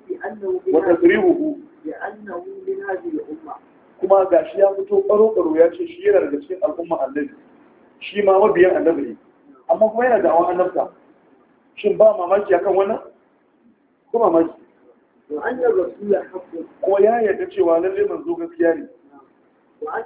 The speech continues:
Speaker 1: القرآن حق.
Speaker 2: Kuma ya yarda lalle Alƙur'ani gaskiya ne.
Speaker 1: وفيه أن محمدا خاتم النبيين.
Speaker 2: Kuma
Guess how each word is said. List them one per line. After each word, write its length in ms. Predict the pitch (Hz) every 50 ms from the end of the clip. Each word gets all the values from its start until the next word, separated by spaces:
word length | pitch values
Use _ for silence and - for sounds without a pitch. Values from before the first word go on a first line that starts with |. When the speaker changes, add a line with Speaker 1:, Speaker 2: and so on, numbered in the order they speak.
| 466
Speaker 1:
القرآن 600 | 440 403 359 - 359 349 320 - - 370 392 392 381
حق. 260 | - - - - - _ - 170 160 -
Speaker 2:
Kuma 120 | 180 185
ya 120 | 190 214 220 220
yarda 240 | 202 190 - 175 180
lalle 240 | 175 208 220 233 220
Alƙur'ani 500 | 208 185 - 160 165 156 165 180 180 160 143
gaskiya 380 | 160 156 - _ 165 160 156
ne. 80 | 143 - - _ _ _ _ _ _ _ _ _ _ -
Speaker 1:
وفيه 420 | 330 359 - - - 262 269 269 - 494 - -
أن 160 | 453 494 480 466 440 392
محمدا 520 | - - _ _ 202 415 415 415 403 392 381 392 _ _
خاتم 260 | 370 370 - - 403 381 370
النبيين. 640 | 349 330 320 311 294 285 311 302 302 330 349 320 -
Speaker 2:
Kuma 160 | - - 208